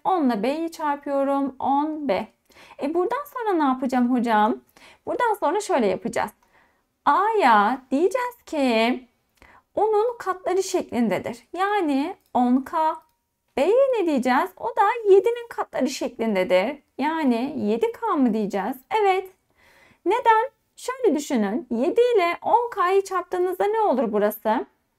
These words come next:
Yetmiş K, değil mi? Birbirlerini eşitlemeye çalışıyorum aslında. Amacım bu. On ile yedi K'yı çarptığınızda ne olur karşısı? Yetmiş K. Birbirlerini eşitlemek için eşitleyebileceğim cebirsel ifadeler veriyorum.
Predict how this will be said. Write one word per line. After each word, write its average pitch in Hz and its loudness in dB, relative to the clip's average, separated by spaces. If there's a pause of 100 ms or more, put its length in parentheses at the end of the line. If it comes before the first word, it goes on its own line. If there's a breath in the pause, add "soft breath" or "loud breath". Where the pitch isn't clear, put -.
(640)
Yetmiş 269 -2
K, 185 0 (380)
değil 508 -2
mi? 233 -6 (380)
Birbirlerini 381 2
eşitlemeye 349 -2
çalışıyorum 254 -2
aslında. 202 -2
Amacım 254 2
bu. 190 6 (760 loud breath)
On 523 6
ile 330 0
yedi 320 -2
K'yı 285 0
çarptığınızda 233 -2
ne 214 0
olur 208 2
karşısı? 214 -4 (180)
Yetmiş 311 -4
K. - -4 (520)
Birbirlerini 285 0
eşitlemek 392 -2
için 285 -2 (420 loud breath)
eşitleyebileceğim 294 0 (520)
cebirsel 320 0
ifadeler 240 4
veriyorum. 180 2